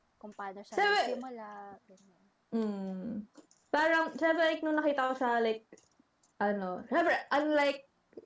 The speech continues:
Speaker 2: yung usual na karinderya, it's really parang a showcase of,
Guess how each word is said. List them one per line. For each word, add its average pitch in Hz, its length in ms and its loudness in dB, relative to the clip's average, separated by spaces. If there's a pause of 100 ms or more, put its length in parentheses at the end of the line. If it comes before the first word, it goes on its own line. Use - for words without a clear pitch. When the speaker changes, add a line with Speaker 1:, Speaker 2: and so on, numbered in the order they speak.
(340)
Speaker 2:
yung 247 240 2
usual 240 400 2
na 233 160 0
karinderya, 190 800 0
it's 214 160 -2
really 233 480 0 (160)
parang 214 320 0
a 226 80 -4
showcase 208 560 0
of, 190 160 -4